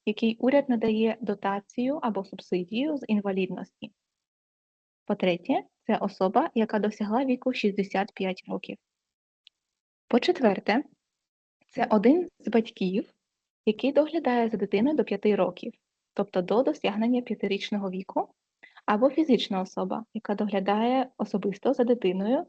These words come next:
до досягнення п'ятирічного віку на підставі рішення суду.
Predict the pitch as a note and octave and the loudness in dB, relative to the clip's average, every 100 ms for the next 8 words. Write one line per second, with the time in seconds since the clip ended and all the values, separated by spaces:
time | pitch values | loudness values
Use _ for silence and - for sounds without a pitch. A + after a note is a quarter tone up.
0 | - G#3+ A3+ A3 G#3+ G3 - F#3+ F#3 - | -2 0 2 0 -2 -4 -4 -4 -4 -4
1 | F#3+ - G3+ G3+ - F#3+ F#3 F#3+ - E4+ | -4 2 2 0 -2 -4 -2 -4 0 -2
2 | - _ _ _ - G3+ G3+ - - A3 | -2 _ _ _ -4 -2 -4 -8 0 2
3 | C#4+ C4 G3+ G3+ G#3 G3 - - F3+ F3+ | 4 4 2 0 -4 -4 -8 -6 -4 -4